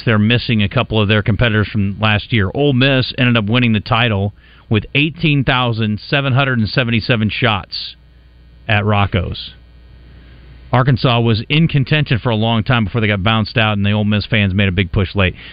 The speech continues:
Fans accounted for an absurd eighty-four thousand five hundred dollars worth of purchases. In the end, the restaurant donated sixty-two grand of its total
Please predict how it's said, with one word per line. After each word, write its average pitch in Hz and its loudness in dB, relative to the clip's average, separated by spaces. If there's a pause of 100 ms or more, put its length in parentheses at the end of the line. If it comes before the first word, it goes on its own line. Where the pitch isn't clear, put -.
Fans 175 0
accounted 170 0
for 151 0
an 131 0
absurd 139 0
eighty-four 160 0
thousand 127 -2
five 135 0
hundred 127 -2
dollars 120 0
worth 113 0
of 92 -4
purchases. 101 -2 (400)
In 143 4
the 139 2
end, 151 0
the 135 2
restaurant 135 0
donated 131 0
sixty-two 151 -2
grand 117 0
of 110 -2
its 107 -6
total 151 0